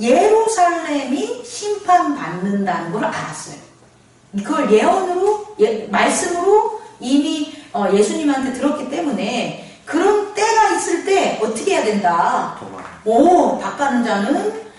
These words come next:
Speaker 1: 어, 쟁기를 내려놓고 도망가고, 어, 지붕에 있는 자는 내려가지 말고 다 그걸 떠나라는 그런 이미 예수님으로부터의 말씀의 언약이 있었던 거예요.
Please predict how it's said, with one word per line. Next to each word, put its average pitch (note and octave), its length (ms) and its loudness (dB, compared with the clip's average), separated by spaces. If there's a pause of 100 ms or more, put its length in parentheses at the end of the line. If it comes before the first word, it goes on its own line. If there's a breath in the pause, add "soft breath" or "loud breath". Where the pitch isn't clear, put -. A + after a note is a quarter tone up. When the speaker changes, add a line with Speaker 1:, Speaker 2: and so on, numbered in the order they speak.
(140)
Speaker 1:
어, F3+ 100 0
쟁기를 G#3+ 400 2
내려놓고 G3+ 400 2
도망가고, F3+ 1040 0 (240 loud breath)
어, F3 120 -6
지붕에 G#3 300 0
있는 F#3 180 -2
자는 F3 180 -4
내려가지 F3 380 -4
말고 F3+ 760 -2
다 - 540 0
그걸 C#4+ 280 -2
떠나라는 A4 640 2
그런 F4 320 0
이미 F#4+ 600 0 (120)
예수님으로부터의 A#3 1120 0
말씀의 B3+ 840 0
언약이 G#3+ 340 -2
있었던 F3+ 460 -8
거예요. E3+ 520 -6